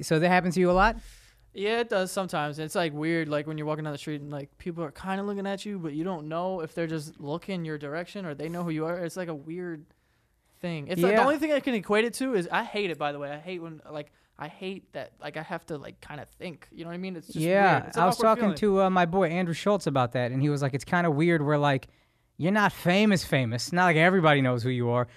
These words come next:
Speaker 1: So if
Speaker 2: Yeah.
Speaker 1: someone's looking at you, they could be like, 'Oh, shit, I love this guy from T V,' or, 'What the fuck is this dude looking at?'" You know what I mean? So he's like, "I have no
Speaker 2: Yeah.
Speaker 1: real idea how to act."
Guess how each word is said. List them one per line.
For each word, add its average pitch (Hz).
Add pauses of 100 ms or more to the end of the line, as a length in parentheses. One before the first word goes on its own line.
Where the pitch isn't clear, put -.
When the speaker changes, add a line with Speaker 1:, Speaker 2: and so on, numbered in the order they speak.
(140)
Speaker 1:
So 170
if 170
Speaker 2:
Yeah. 165
Speaker 1:
someone's 202
looking 233
at 175
you, 180
they 175
could 208
be 202
like, 196
'Oh, 277
shit, 285
I 226
love 254
this 247
guy 247
from 214
T 247
V,' 247
or, 208
'What 190 (260)
the 233
fuck -
is 202
this 220 (180)
dude 208
looking 214
at?'" 202
You 214
know 226
what 214
I 226
mean? 226
So 226
he's 208
like, 196
"I 202
have 196
no 202
Speaker 2:
Yeah. 185
Speaker 1:
real 202
idea 185
how 180
to 170
act." 180